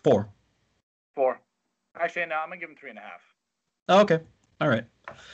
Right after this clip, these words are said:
Speaker 1: Seven and a half. And, uh, just for fun, Evan,
Speaker 2: Hmm?
Speaker 1: I'm gonna show to you and look up on, online. There's a, there's two magnificent images of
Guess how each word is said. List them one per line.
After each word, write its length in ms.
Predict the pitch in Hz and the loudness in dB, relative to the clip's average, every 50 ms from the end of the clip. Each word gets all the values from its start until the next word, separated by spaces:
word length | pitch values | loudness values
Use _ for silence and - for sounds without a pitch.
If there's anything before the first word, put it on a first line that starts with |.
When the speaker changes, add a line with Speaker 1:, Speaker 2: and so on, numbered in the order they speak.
| - - - - _ _ | -20 -20 -20 -20 _ _
Speaker 1:
Seven 260 | - - 165 160 160 | 2 4 6 6 8
and 120 | 160 151 143 | 6 8 8
a 40 | |
half. 260 | 139 131 117 117 117 - - | 8 6 6 4 2 0 2
And, 340 | 156 160 165 165 170 175 165 | 4 6 8 8 8 8 8
uh, 180 | 156 151 151 147 | 8 8 8 6
just 160 | 160 160 - | 4 0 0
for 100 | 165 147 | -2 0
fun, 480 | 135 - 156 147 139 143 147 151 - - _ _ _ _ - | 6 6 6 8 8 6 4 2 0 -6 _ _ _ _ 2
Evan, 400 | 131 123 131 139 147 147 160 - - _ _ _ _ _ _ _ _ 120 | 2 4 4 4 4 2 -2 -6 -10 _ _ _ _ _ _ _ _ -20
Speaker 2:
Hmm? 40 | 135 156 - _ _ 139 | -20 -20 -20 _ _ 2
Speaker 1:
I'm 60 | 135 | 4
gonna 100 | 135 131 | 4 4
show 220 | - 147 139 131 | 6 6 6 6
to 60 | 127 120 | 6 6
you 480 | 120 131 151 156 143 131 127 135 135 | 6 6 8 6 6 6 6 4 4
and 420 | 127 131 123 120 120 120 113 113 - _ _ | 6 6 6 6 6 4 2 0 -4 _ _
look 200 | 127 143 180 180 | 2 2 6 8
up 320 | 170 156 151 - - _ - _ _ | 8 6 6 4 -4 _ -20 _ _
on, 640 | 131 131 127 127 123 123 120 120 117 117 117 117 117 - _ _ _ _ _ - | 0 4 4 6 6 6 6 6 6 6 6 4 2 -2 _ _ _ _ _ 2
online. 540 | 127 135 131 131 127 123 120 117 120 131 131 | 4 6 6 8 8 8 8 6 6 6 4
There's 240 | 127 120 120 - 127 | 4 2 2 0 -2
a, 100 | 120 - - | -4 -4 -4
there's 240 | 117 123 117 117 117 | 0 2 2 2 0
two 340 | - - - 165 170 170 170 | -4 -4 -2 0 2 2 4
magnificent 840 | 160 151 135 131 120 120 127 139 139 135 - - 147 139 135 135 - - - | 6 6 6 6 6 4 2 2 2 2 0 0 0 0 0 -2 -6 -8 -2
images 460 | 135 131 123 117 123 123 120 117 120 | 0 2 2 4 4 2 2 2 2
of 400 | 113 117 113 110 107 107 104 | 4 6 6 6 4 2 -4